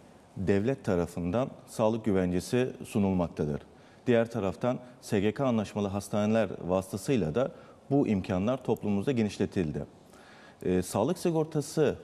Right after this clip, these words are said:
özel sağlık sigortası müşterisinin beklentisine baktığımız zaman aslında daha lüks hizmete, daha gelişmiş teknolojileri istedikleri doktordan, istedikleri hastaneden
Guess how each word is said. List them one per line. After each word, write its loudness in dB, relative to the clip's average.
özel 0
sağlık -2
sigortası 0
müşterisinin -2
beklentisine 0
baktığımız 0
zaman -2
aslında 0
daha 0
lüks 0
hizmete, 0
daha 0
gelişmiş 0
teknolojileri 0
istedikleri 0
doktordan, 0
istedikleri -2
hastaneden -2